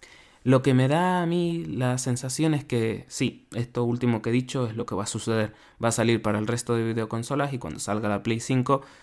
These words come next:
sal-, saldrá este juego para esa nueva. Pero, oye, la duda está ahí. No hay mucha información. Dijeron que va a salir a final de año, que todavía quedan meses en donde van a hablar sobre las distintas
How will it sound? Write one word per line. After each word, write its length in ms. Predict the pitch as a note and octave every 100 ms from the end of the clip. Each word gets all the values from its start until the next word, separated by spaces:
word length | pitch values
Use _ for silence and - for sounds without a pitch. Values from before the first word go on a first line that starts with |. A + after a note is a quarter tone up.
| _
sal-, 480 | - B2+ A#2 A#2 A2
saldrá 640 | - G#2+ G#2+ A2 A2 - -
este 600 | G#2 - G#2 G#2 G#2 G#2
juego 400 | - A2+ A2+ A2
para 320 | F#2+ G2 -
esa 240 | - G#2 G2+
nueva. 340 | G#2 G#2+ - _ _ _ - - _ _ _ _
Pero, 420 | E3 E3+ E3+ F3+
oye, 540 | - G2 G#2+ D#3+ A#2+ - - - -
la 280 | A#2 B2 B2+
duda 260 | C#3+ E3 E3+
está 280 | - B2+ A#2
ahí. 300 | E3+ C3+ - _
No 340 | - B2+ C#3 C#3
hay 160 | C#3
mucha 280 | D3 D3+ D3+
información. 640 | C#3+ C#3 C#3 C3+ - G#3+
Dijeron 360 | D3+ B2 B2+ B2+
que 80 | B2+
va 80 | B2
a 40 |
salir 280 | B2+ B2 B2
a 60 | A#2+
final 320 | B2 B2 B2
de 120 | C#3
año, 360 | E3 F3 G#3 - - - - - - - _ _ _ _ - -
que 480 | C#3 C3 C3 B2+ B2+
todavía 360 | C#3 B2 C3+
quedan 280 | C3+ C3 B2+
meses 340 | D3+ E3+ A#2+ A2+
en 120 | A2
donde 260 | G#2+ G#2+
van 180 | G#2+ A#2
a 20 |
hablar 320 | A#2 B2 C3+ A#2+
sobre 340 | - G2+ G2+
las 180 | G#2 G#2+
distintas 680 | G#2 - A#2+ A2+ A#2+ A2+